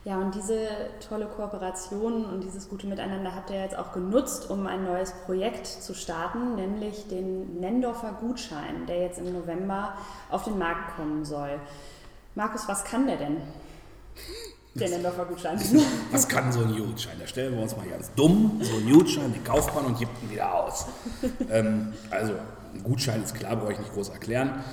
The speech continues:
Speaker 2: Es ist ein City-Gutschein, wie man ihn aus vielen anderen Städten, äh, auch schon kennt. Äh, das ist, äh, nicht das Rad, das wir hier neu erfinden, aber es gab in Bad Nenndorf eben noch nichts Vergleichbares. Und dieser Gutschein ist ganz einfach. Ich kaufe einen Gutschein, verkaufe ihn in einem Wert von fünf bis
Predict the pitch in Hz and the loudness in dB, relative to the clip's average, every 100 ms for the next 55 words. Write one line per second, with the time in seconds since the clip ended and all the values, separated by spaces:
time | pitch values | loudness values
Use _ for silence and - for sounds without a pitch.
0 | - - 104 - 87 - 143 156 135 131 | -10 -10 -8 -6 -6 -2 0 0 2 0
1 | - 123 117 110 107 104 104 101 95 92 | 0 0 0 2 0 0 -2 -4 -4 -6
2 | - - 123 123 120 117 117 98 - 104 | -8 2 6 6 6 6 6 2 -2 2
3 | 113 113 110 104 104 80 120 - 143 135 | 4 4 2 2 -2 0 0 2 0 2
4 | 139 135 135 131 110 107 101 - 113 - | 2 2 2 0 -2 -2 -4 -4 -4 -4
5 | - - 113 104 - - 104 101 113 110 | -6 -12 -12 -14 -12 -4 -2 0 -2 -2
6 | - - 117 120 113 104 104 98 - 131 | -4 -2 -2 -2 0 0 -2 -4 -4 0
7 | 180 170 135 123 95 110 110 95 95 95 | 0 0 -2 -2 -2 -4 -4 -6 -6 -6
8 | 95 90 92 90 92 - 95 90 92 120 | -6 -6 -6 -6 -6 -6 -6 -4 -4 -4
9 | 85 80 80 - - - - - 101 104 | -6 -6 -8 -10 -14 -18 -18 -10 -4 -2
10 | 107 127 127 107 - 82 - 123 147 139 | 0 0 -2 -2 -4 -8 -4 -4 -2 -4
11 | 113 - 98 113 85 90 151 - 151 143 | -6 -6 -6 -6 -6 -2 0 0 0 -2
12 | - - 113 139 - 135 143 104 90 92 | -4 -6 0 0 0 -2 -4 -4 -8 -8
13 | 98 104 110 - - - 98 98 95 - | -6 -4 -6 -10 -8 -4 -2 -2 -4 -10
14 | - - 107 107 110 98 - - | -14 -6 -4 -4 -4 -4 -6 -8